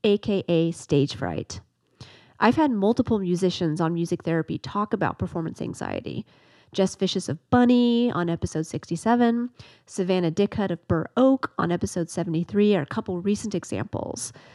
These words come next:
My engineer, Joshua Wentz, suggested we do an episode to help people with performance anxiety, and of course, that was a great idea. So when I first started researching therapists who could help on this topic, I kept getting pointed to sports psychologists, and at first I was slightly puzzled,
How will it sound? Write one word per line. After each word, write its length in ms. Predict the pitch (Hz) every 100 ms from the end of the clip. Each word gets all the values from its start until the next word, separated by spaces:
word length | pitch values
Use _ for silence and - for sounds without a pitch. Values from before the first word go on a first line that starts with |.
| - _ _ _ _ _
My 120 | 220
engineer, 580 | 247 254 262 254 202 190
Joshua 460 | 185 196 196 - 190
Wentz, 320 | 196 220 -
suggested 420 | 202 196 196 220
we 80 | 214
do 160 | 220
an 80 | 226
episode 400 | - 254 349 185
to 80 | 185
help 220 | 214 294
people 260 | 240 190 180
with 120 | 175
performance 460 | 180 - 175 160 -
anxiety, 440 | 170 160 160 180
and 80 | 208
of 80 | -
course, 320 | - 277 -
that 120 | 233
was 120 | 226
a 20 |
great 220 | 208 208 196
idea. 360 | 185 220 - - - _ _ _ - - - _
So 600 | - - 254 240 226 226 - - -
when 160 | 269
I 60 | 254
first 260 | - 294 -
started 280 | 277 240
researching 580 | 202 247 330 269 - 180
therapists 520 | 175 170 156 - 196
who 100 | -
could 140 | 208 170
help 300 | 233 370 311
on 100 | 190
this 160 | 165
topic, 540 | - 165 160 185 214 - _ _ - _ _ -
I 160 | 285
kept 320 | 320 359 359
getting 260 | - 285 254
pointed 480 | - - 240 247 233
to 80 | 185
sports 480 | - - 226 254
psychologists, 840 | - - - - - - - - -
and 100 | 208
at 80 | -
first 260 | 320 -
I 60 | 440
was 140 | 403
slightly 320 | - 269 233
puzzled, 580 | 233 - 285 262 170 -